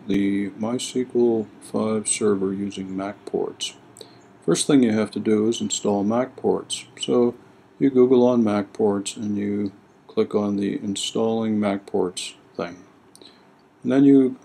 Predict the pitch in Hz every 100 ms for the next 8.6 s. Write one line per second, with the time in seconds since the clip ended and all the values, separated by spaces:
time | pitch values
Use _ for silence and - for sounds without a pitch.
0 | - 117 104 104 104 104 104 127 123 107
1 | 104 104 - 117 - 127 120 - - _
2 | _ _ _ _ _ _ _ _ _ _
3 | _ _ _ _ _ _ _ - 107 101
4 | 120 - - _ _ _ _ _ _ _
5 | _ 113 110 110 110 110 104 120 110 107
6 | 107 107 107 104 101 101 110 110 110 107
7 | 104 104 101 107 104 101 101 98 107 107
8 | - 107 98 104 107